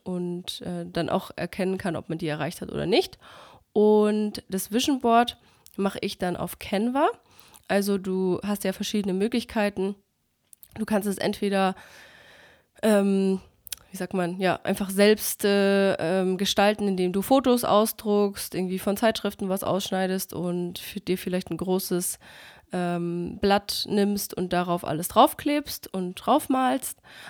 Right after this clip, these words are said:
Aber ich find's tatsächlich mit Canva einfacher. Da hat man schon super viele Fotos, äh, die man einfügen kann. Man sach-, kann Sachen hochladen.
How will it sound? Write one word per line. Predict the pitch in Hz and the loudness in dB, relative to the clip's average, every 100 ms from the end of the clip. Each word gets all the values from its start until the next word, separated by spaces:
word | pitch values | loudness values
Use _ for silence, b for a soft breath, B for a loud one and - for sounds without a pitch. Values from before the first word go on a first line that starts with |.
| B | B
Aber | 196 196 196 - | 0 4 2 0
ich | - | -2
find's | 208 - | -4 -4
tatsächlich | 185 208 202 185 214 | -4 -4 -4 -6 -4
mit | 196 | 0
Canva | - 208 185 190 | 4 6 6 4
einfacher. | 190 311 - 269 262 247 | 4 4 2 2 4 4
Da | 226 | 4
hat | 202 185 | 2 0
man | 185 190 B B | -2 -2 B B
schon | B 202 | B 0
super | 214 220 208 | 0 0 -2
viele | - 185 185 | -2 -4 -2
Fotos, | 240 233 233 220 214 - | 0 2 2 2 0 -6
äh, | - 185 | -4 -2
die | 180 190 | -2 -2
man | 185 | 0
einfügen | - 226 220 214 | 0 -2 -2 -2
kann. | 214 202 | -2 0
Man | 185 | 0
sach-, | 180 180 - | -2 -6 -8
kann | - 180 | -6 -4
Sachen | 180 180 190 247 | -2 -2 -2 0
hochladen. | 254 240 214 214 | 0 4 4 4